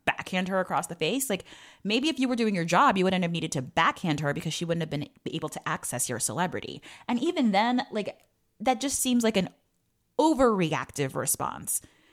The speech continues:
So let's say she wasn't Britney Spears and she was just a woman. It's not okay.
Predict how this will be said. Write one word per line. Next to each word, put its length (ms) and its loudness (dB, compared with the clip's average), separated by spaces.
So 140 0
let's 160 2
say 120 2
she 180 0
wasn't 340 2
Britney 240 0
Spears 260 0
and 140 -2
she 140 -2
was 160 0
just 320 -2
a 100 2
woman. 340 0
It's 200 -2
not 180 0
okay. 600 -4